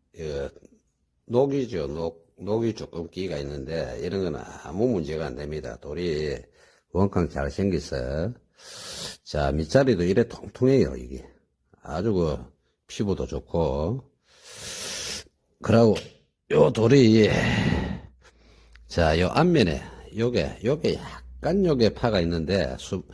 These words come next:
요, 파가 요 실선처럼 이래 있는데,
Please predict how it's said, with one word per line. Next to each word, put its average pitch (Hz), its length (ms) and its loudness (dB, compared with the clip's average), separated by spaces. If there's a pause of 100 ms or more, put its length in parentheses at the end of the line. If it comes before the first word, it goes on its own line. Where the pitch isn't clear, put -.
(640)
요, 78 520 -2 (1400)
파가 113 340 2
요 82 120 0
실선처럼 127 880 0
이래 87 180 0
있는데, 78 640 -4